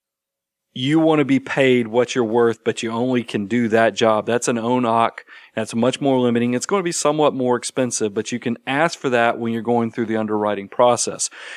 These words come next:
And I would encourage you, if you are in a very specialized thing, it's important to, to make sure at least one of your disability policies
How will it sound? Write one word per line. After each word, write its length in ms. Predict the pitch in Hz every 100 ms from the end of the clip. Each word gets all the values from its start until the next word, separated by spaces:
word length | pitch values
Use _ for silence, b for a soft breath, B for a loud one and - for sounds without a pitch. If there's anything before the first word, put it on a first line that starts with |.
| B
And 100 | 143
I 80 | 165
would 160 | 220 190
encourage 420 | 156 175 175 147
you, 80 | 139
if 120 | 110
you 200 | 160 139
are 200 | 139 156
in 80 | 143
a 60 | 117
very 220 | 123 117
specialized 760 | - - 127 - 127 131 135
thing, 220 | - 143 147
it's 240 | 110 -
important 480 | 110 - 120 120 117
to, 200 | 120 104
to 120 | -
make 180 | 113 113
sure 220 | - 123
at 80 | 110
least 240 | 113 -
one 240 | 113 120 131
of 80 |
your 100 | 117
disability 520 | 113 120 123 113 117 113
policies 580 | 120 113 113 - 107